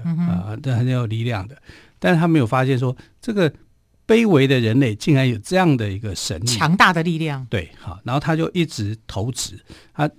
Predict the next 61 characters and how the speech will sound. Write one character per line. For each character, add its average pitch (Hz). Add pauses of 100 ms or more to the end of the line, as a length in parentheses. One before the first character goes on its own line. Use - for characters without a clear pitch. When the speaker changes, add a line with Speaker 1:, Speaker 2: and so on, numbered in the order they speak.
Speaker 2:
用 180
石 139
头 113
对 131
付 135
不 131
了 98
你， 101
那 131
我 101
用 110
标 120
枪。 120 (300)
啊， 101
所 101
以 -
他 131
后 139
来 107
就 131
投 113
掷 107
标 120
枪， 117
对 131
着， 104 (340)
呃， 101
恶 147
龙 107
的 104
脖 107
子 107
啊， - (120)
就 -
射 113
过 107
去。 - (640)
然 110
后 117
这 131
只 135 (100)
恶 135
龙 98
呢， 98 (300)
呃， 92
就 120
这 127
样 123
子 -
啊， - (240)
被 131
卡 -
德 104
莫 113
斯 -
的 110
神 104
力 107
给 -
杀 110
死。 -